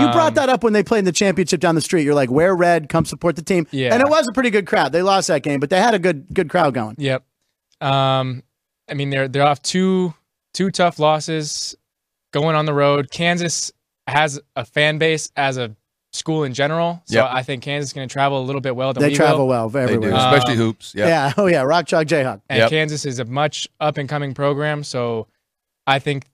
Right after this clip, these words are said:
Speaker 2: that the, what you said, twelve?
Speaker 1: They got their work cut out for 'em? Is that what you're
Speaker 2: Twelve
Speaker 1: saying?
Speaker 3: They didn't
Speaker 2: might
Speaker 3: open at
Speaker 2: be
Speaker 3: ten, went to twelve, I think.
Speaker 1: Okay, so it's
Speaker 2: It,
Speaker 1: going
Speaker 3: Yeah.
Speaker 1: up.
Speaker 2: it, it's probably warranted.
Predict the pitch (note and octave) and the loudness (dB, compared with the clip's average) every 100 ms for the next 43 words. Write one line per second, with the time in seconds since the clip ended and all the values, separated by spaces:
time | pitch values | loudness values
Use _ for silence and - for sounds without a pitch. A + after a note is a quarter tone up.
0 | - B2+ A2+ A#2+ A2+ G#2+ - _ _ C3 | -8 -6 -4 -4 -4 -8 -12 _ _ -12
1 | C3 A#2+ A#2+ - C#3+ D3 D#3 - - D#3 | -8 -6 -6 -2 2 2 0 -6 0 2
2 | F3 F3 E3 F3 F#3+ F3+ F#3 G3 G3+ F#3+ | 4 4 4 4 2 2 2 2 2 2
3 | C#3+ D3+ C#3+ D3 F#3+ D#3+ E3+ D#3 B2 B2 | 4 4 4 4 6 6 4 -2 -4 -2
4 | C#3 C3+ A#2 A2+ E2+ A2+ A2 F2+ E2+ E2+ | 0 0 -2 -4 -8 2 2 2 -2 -2
5 | A2 C#3+ B2+ C3+ D3+ - E3 D3+ G#2 E2+ | 0 0 0 2 0 2 0 2 2 0
6 | C3+ C3+ C#3 B2+ - - - C#3+ C3 C3 | -4 -4 -6 -6 -8 -12 -2 0 0 -4
7 | A#2 A2+ G#2+ G#2 G2+ | -6 -6 -8 -10 -12